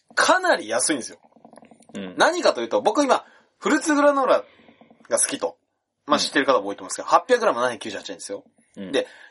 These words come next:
Speaker 1: いろんなとこ行くんですよ、俺。フルーツグラノーラ見ますけど、
Speaker 2: うん。
Speaker 1: どこを見てもAmazonが一番安いわけ。
Speaker 2: ああ、はいはいはい。
Speaker 1: で、しかもAmazonは、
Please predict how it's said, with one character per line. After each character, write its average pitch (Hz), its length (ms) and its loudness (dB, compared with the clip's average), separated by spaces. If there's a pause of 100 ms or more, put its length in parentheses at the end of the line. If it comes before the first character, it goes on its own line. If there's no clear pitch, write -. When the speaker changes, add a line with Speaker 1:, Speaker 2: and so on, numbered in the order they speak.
Speaker 1:
い 208 80 -2
ろ 330 140 4
ん 311 100 -2
な 302 100 4
と 277 80 -2
こ 220 60 2
行 170 60 -2
く 160 80 -4
ん - 20 -6
で 120 80 -8
す - 20 -14
よ、 - 60 -8
俺。 - 160 -8 (260)
フ 135 100 -4
ル 143 60 4
ー - 20 -6
ツ 143 60 0
グ 143 40 6
ラ 127 60 6
ノ 113 60 -4
ー 107 40 -6
ラ 104 60 -2
見 - 20 -6
ま 101 60 -8
す - 80 -10
け 104 60 -12
ど、 98 200 -4 (100)
Speaker 2:
う - 80 -8
ん。 - 40 -8
Speaker 1:
ど 359 280 6
こ 269 360 4
を 226 60 -4
見 269 180 -4
て 208 220 4
も 202 240 4
Amazon 180 220 2
が 117 80 -6
一 104 80 -6
番 101 80 0
安 95 80 -6
い 90 40 -14
わ - 80 -16
け。 - 100 -20 (420)
Speaker 2:
あ 110 40 6
あ、 101 240 6
は 104 120 -6
い 95 40 -4
は 95 60 -16
い - 20 -12
は 90 60 -8
い。 - 40 -12 (100)
Speaker 1:
で、 90 180 0 (160)
し - 240 2
か 339 240 4
も 156 260 -4 (100)
Amazon 160 680 2
は、 165 360 2